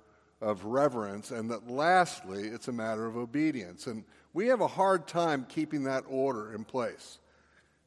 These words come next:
There is something in our flesh, there is something instinctive in the flesh that wants to invert that.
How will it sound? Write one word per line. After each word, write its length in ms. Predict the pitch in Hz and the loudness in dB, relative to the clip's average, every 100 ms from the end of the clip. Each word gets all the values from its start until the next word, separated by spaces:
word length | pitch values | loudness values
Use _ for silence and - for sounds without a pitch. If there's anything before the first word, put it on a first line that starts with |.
| - | 2
There 160 | 156 | 4
is 120 | 160 - | 4 4
something 400 | 175 170 160 151 | 0 2 -2 0
in 140 | 139 | 2
our 160 | 123 113 | 0 0
flesh, 560 | - 165 139 107 - | 0 4 6 4 -4
there 180 | 127 120 | -6 -4
is 80 | 117 | -4
something 460 | - 156 151 139 | -4 -4 -2 -2
instinctive 720 | 120 113 - 160 160 147 135 143 | -2 -6 -4 -4 -2 -2 -4 -4
in 440 | 143 139 123 113 - _ _ _ _ _ _ _ _ - | -2 -2 -4 -8 -16 _ _ _ _ _ _ _ _ -18
the 280 | 104 160 175 | -4 -2 -2
flesh 580 | - 113 107 101 - - | -2 -4 -4 -8 -10 -4
that 180 | 127 | -4
wants 260 | 127 151 147 | 0 0 0
to 180 | - 147 | -2 -2
invert 580 | 131 123 107 143 147 - | -2 -2 6 6 6 -2
that. 220 | 85 | -8